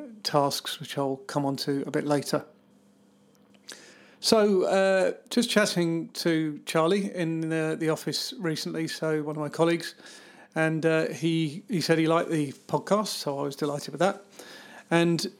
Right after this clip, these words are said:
he did say that it would be useful to just, for his perspective, he's, he's not a D S L R photographer, but he's a keen photographer with his iPhone. And he just said it would be useful to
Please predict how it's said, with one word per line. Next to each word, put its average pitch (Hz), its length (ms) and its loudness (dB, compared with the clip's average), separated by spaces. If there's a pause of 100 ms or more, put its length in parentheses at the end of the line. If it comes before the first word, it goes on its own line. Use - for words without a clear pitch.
he 180 320 2
did 240 160 2
say 196 240 4
that 165 140 4
it 165 80 2
would 170 120 0
be 165 100 4
useful 170 280 0
to 151 140 -2
just, - 360 0
for - 140 2
his 160 160 4
perspective, - 720 -4
he's, - 320 0
he's 160 200 -2
not 156 200 -2
a 151 260 2 (320)
D 143 100 0
S 139 140 -2
L 147 80 0
R 147 140 2
photographer, 147 520 -2
but - 300 -2
he's 147 180 0
a 151 60 -4
keen 147 300 2
photographer 147 500 0
with 143 100 2
his 143 100 2
iPhone. 151 460 2 (560)
And 165 340 4
he 190 140 2
just 160 200 2
said 156 120 4
it 156 80 4
would 151 120 -2
be 147 60 0
useful 156 300 0
to 147 320 2